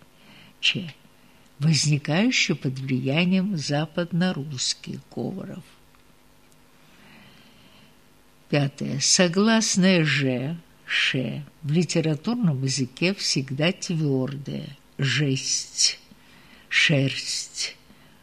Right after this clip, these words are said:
шерсть, широкий, живой. Они не смягчаются перед мягкими согласными. Хождение – пришли.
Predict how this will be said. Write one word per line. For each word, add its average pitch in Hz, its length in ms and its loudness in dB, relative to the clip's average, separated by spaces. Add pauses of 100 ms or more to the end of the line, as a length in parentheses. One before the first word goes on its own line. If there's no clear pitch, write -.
(220)
шерсть, - 960 0
широкий, 139 1080 0 (1400)
живой. 139 800 0 (1120)
Они 180 400 6
не 214 320 4
смягчаются - 1080 -2
перед 123 400 -6
мягкими 147 580 -6
согласными. - 960 -8
Хождение – 139 1200 -2 (840)
пришли. 135 760 -2